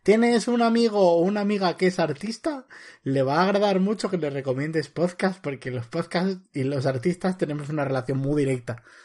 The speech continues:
Porque cuando lo dibujan o, o, o, o pintan,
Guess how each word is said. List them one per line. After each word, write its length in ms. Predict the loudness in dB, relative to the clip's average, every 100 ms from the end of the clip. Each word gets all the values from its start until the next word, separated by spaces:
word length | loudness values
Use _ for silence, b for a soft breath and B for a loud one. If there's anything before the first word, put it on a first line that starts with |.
| B B B
Porque 220 | -2 0 2
cuando 260 | 2 4
lo 100 | 2
dibujan 640 | 2 4 4 6 4 2 -12 _ _ -6
o, 100 | -4
o, 560 | -4 -4 -4 -4 -6 -6
o, 520 | -6 -4 -6 -8 -8
o 200 | -6 -6
pintan, 600 | -4 -4 0 0 0 -8